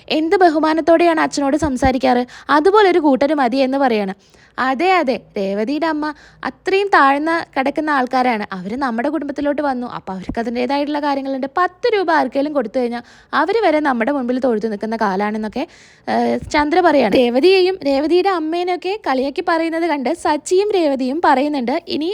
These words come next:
മേലാൽ അവരെ കുറിച്ച് ഇങ്ങനെയൊന്നും പറയരുത്. എൻ്റെ അമ്മയെ കുറിച്ച് നിങ്ങൾ എന്തിനാ സംസാരിക്കുന്നത്? എന്നെ പറഞ്ഞോ, ഞാനത് കേട്ടോളാം. പക്ഷെ എൻ്റെ അമ്മേനെ കുറിച്ച് പറയരുത്, ഞാൻ നിങ്ങളുടെ അടുത്ത് ഒന്നിനും വരുന്നില്ലല്ലോ" എന്നൊക്കെ രേവതി പറയുന്നുണ്ട്. അങ്ങനെ പിന്നെ ഒരു പ്രശ്നം വേണ്ട എന്ന നിലയ്ക്ക് സച്ചി പറയുന്നുണ്ട്,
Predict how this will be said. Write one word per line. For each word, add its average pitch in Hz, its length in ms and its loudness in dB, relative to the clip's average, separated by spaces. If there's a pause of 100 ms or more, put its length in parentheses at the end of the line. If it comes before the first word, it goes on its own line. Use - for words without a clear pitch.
മേലാൽ 277 360 -2
അവരെ 311 220 0
കുറിച്ച് 302 260 -4
ഇങ്ങനെയൊന്നും 277 420 -4
പറയരുത്. 226 460 -2 (340)
എൻ്റെ 320 260 -2
അമ്മയെ 349 280 0
കുറിച്ച് 339 260 -2
നിങ്ങൾ 311 200 -4
എന്തിനാ 294 240 -2
സംസാരിക്കുന്നത്? 262 680 -2
എന്നെ 294 280 -2
പറഞ്ഞോ, 254 380 -2
ഞാനത് 254 440 -4
കേട്ടോളാം. 226 440 -2 (220)
പക്ഷെ 277 220 -4
എൻ്റെ 320 180 0
അമ്മേനെ 277 300 -2
കുറിച്ച് 302 240 -4
പറയരുത്, 240 360 0
ഞാൻ 262 140 -4
നിങ്ങളുടെ 285 260 -2
അടുത്ത് 302 140 -2
ഒന്നിനും 262 280 -4
വരുന്നില്ലല്ലോ" 269 500 0
എന്നൊക്കെ 277 240 -4
രേവതി 359 300 0
പറയുന്നുണ്ട്. 233 460 -2 (640)
അങ്ങനെ 254 280 -2
പിന്നെ 381 200 2
ഒരു 403 100 6
പ്രശ്നം 392 380 2
വേണ്ട 339 320 2
എന്ന 370 200 4
നിലയ്ക്ക് 339 340 -2
സച്ചി 339 320 -2
പറയുന്നുണ്ട്, 311 420 -2